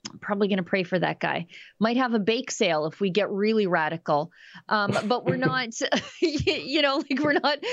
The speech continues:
Speaker 1: gonna react violently. Very rarely we react violently, um, to
Speaker 2: Yeah.
Speaker 1: criticisms of our faith. It's annoying. Uh, we don't like
Speaker 2: Yeah.
Speaker 1: it. We're probably gonna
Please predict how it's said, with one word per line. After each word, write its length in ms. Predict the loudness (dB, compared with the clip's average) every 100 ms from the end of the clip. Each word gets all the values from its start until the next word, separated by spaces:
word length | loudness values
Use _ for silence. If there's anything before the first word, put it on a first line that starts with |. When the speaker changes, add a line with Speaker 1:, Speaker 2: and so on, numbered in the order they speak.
| -4 -2
Speaker 1:
gonna 180 | -2 0
react 480 | -2 0 0 0 -2
violently. 720 | 0 0 0 -4 -6 -6 -4
Very 420 | 0 0 0 -2
rarely 640 | 0 2 2 0 0 0
we 180 | 0 -2
react 440 | 0 2 2 -2 -2
violently, 800 | 0 0 -4 -8 -6 -6 -8 -12 -20 -12 -2
um, 380 | 0 2 0 -4 -2
to 300 | -2 0 2
Speaker 2:
Yeah. 120 | 0 -2
Speaker 1:
criticisms 720 | -2 -2 0 -4 -6 -6 -2
of 140 | 0
our 120 | 0
faith. 300 | 0 -2 -2 0
It's 220 | -2 0
annoying. 540 | -2 2 2 2 0 -6 _ _ _
Uh, 220 | -2 0
we 100 | 0 0
don't 200 | 0 0
like 320 | 0 0 2
Speaker 2:
Yeah. 100 | 0
Speaker 1:
it. 80 | -2 -12 -20 _
We're 140 | -6 -6 _
probably 920 | -16 -2 2 4 4 2 0 2 2 2
gonna 640 | 2 2 4 4 2